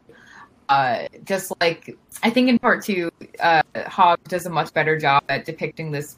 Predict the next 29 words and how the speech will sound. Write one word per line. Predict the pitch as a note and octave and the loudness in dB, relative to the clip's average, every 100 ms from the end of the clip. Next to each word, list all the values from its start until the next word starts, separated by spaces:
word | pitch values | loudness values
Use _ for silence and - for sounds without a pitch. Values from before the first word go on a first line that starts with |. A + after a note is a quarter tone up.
| _ - | _ -4
portrait | E3 F3 | -2 -2
of | E3 D3 | -6 -6
Julie | D#3 D3+ D#3 | -8 -6 -4
that | D#3+ - - | -4 -4 -6
isn't | D#3 - | -6 -8
so, | - E3 C#3+ | -4 0 0
like, | C3+ C3 A2 F#2 - - | -2 -4 -4 -6 -10 -12
uh, | - - - _ | -12 -14 -20 _
poised | - F#3 E3 D#3+ D3+ D#3 D3 | -6 0 4 4 2 0 -6
and, | E3 D#3 | -8 -2
like, | C#3+ C#3 C#3+ | -2 -2 -4
uh, | C#3+ C3 B2 A#2 - | -4 -2 -2 -4 -6
just, | C#3+ D3 - | -6 -6 -6
um, | D3 B2+ - D2+ - - _ _ _ - E3 | -6 -6 -8 -12 -16 -18 _ _ _ -18 -4
vulnerable | F3+ G3 G3+ G3 F3+ F3 - E3 D#3+ D#3 D#3 D3 C#3+ | 2 4 4 2 0 0 0 2 2 2 2 0 -2
and, | C#3+ C#3 C#3+ - | -2 -4 -6 -8
uh, | C#3+ B2+ B2+ B2+ B2+ _ | -6 -6 -6 -8 -12 _
small | - - - F3+ D#3+ D#3 D3+ C#3+ C#3+ | -20 -16 -14 -10 -4 -2 0 -2 -6
and, | C#3 C#3 B2+ C3+ _ _ | -8 -10 -14 -20 _ _
you | D3+ | -14
know, | C3+ B2+ - - | -12 -14 -18 -16
kind | D3+ | -12
of | D3 | -10
this | D3+ D3 _ C#3 C3+ | -12 -14 _ -20 -12
victim. | D3 D3 - C#3+ B2+ B2+ | -12 -12 -12 -14 -14 -16
And | B2+ B2 C3 D3 | -16 -16 -16 -18
you | D#3+ | -16
can | F#3+ | -14
kinda | F3+ F3 | -6 -6